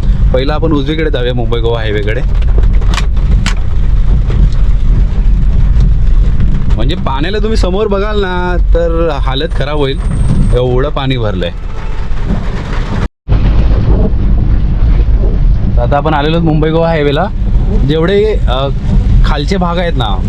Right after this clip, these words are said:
म्हणजे हायवेपासून खाली, इथे पाणी भरलंच असेल दोन्ही बाजूला, ते पण बघूया आपण. मस्त पाऊस पडतो एकदम आणि गार झालंय क्लायमेट.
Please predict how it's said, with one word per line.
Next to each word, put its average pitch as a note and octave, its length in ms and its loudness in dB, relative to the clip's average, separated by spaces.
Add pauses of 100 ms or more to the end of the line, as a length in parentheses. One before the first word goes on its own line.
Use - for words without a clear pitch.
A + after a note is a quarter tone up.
(100)
म्हणजे B2 480 -2 (260)
हायवेपासून C#3 540 0
खाली, - 260 -2 (460)
इथे D#3 220 -2 (360)
पाणी D3 200 -2
भरलंच E3 300 -2
असेल D#3+ 320 -4
दोन्ही A#2+ 260 -2
बाजूला, G#2+ 380 -2 (520)
ते D3+ 60 2
पण D#3+ 180 0
बघूया C3+ 360 -2
आपण. C3 300 -4 (960)
मस्त A2+ 280 0
पाऊस B2 260 -2
पडतो - 300 0
एकदम C3 240 0
आणि - 360 0
गार B2 300 -2
झालंय A2 220 -2
क्लायमेट. G#2 380 -2